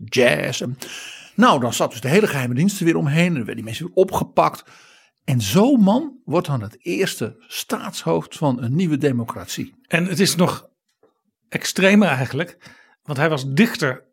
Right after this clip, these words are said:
Speaker 2: en schrijver van toneelstukken. En die toneelstukken, die gingen juist vaak over de absurditeit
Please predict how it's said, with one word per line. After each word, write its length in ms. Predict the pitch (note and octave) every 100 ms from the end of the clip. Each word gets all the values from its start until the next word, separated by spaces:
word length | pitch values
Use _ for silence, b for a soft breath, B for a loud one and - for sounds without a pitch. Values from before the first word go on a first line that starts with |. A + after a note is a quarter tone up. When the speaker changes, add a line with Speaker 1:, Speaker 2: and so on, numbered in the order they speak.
| _ _ _ _ _ C4
Speaker 2:
en 160 | C#4
schrijver 480 | - - F3+ D#3 C3+
van 140 | C3
toneelstukken. 640 | B2+ C3+ E3 F3+ G#3+ G#3 A#3+
En 80 | D#3+
die 120 | D3+
toneelstukken, 680 | E3 E3 D#4 C4+ - F3+ D#3
die 100 | D3+
gingen 320 | - C4+ G#3+
juist 360 | F3 D#3+ -
vaak 380 | - F#3+ F#3 F#3 b b b b b
over 200 | - D#3+
de 180 | D#3 -
absurditeit 1200 | - G#3 - - F3 D3 C3+ - G#3+ B3+ C4 -